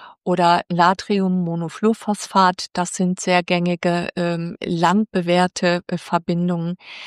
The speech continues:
Aber auch zum Beispiel Aminfluoride, äh, sind langjährig bewährt und werden eingesetzt und, ähm, äh, sind, wie gesagt,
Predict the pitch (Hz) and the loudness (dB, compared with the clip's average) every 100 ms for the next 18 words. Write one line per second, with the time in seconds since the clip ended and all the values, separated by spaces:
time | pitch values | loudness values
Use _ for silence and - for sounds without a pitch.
0 | - - - - - 180 180 185 180 - | -16 -14 -12 -14 0 2 2 2 0 -2
1 | - 180 175 - - 190 170 165 185 233 | -4 -2 -2 -2 -6 -4 -2 0 2 2
2 | - 190 - 214 196 196 202 190 190 - | -2 -8 -2 0 2 2 2 4 2 0
3 | _ _ _ - - _ 185 185 185 - | _ _ _ -20 -20 _ 2 2 0 -4
4 | 202 170 196 185 180 175 180 185 190 185 | -6 -2 0 0 0 0 2 2 0 0
5 | 185 - 180 175 170 - - 165 180 170 | -4 -4 -2 2 2 2 -6 -2 2 2
6 | 170 - 170 170 170 - 170 - - - | 2 -2 -2 0 -2 0 -2 -2 -10 -10
7 | - - - - - 185 170 175 - - | -14 -20 -20 -20 -2 0 2 0 -2 0
8 | 170 165 165 - _ _ _ _ _ _ | 2 2 -2 -6 _ _ _ _ _ _
9 | _ _ _ _ _ _ - - - - | _ _ _ _ _ _ -6 -6 -6 -20
10 | _ - - - - - _ _ 170 165 | _ -18 -14 -14 -14 -16 _ _ -8 2
11 | 190 190 196 185 180 190 - - | 4 4 2 0 2 0 -2 -14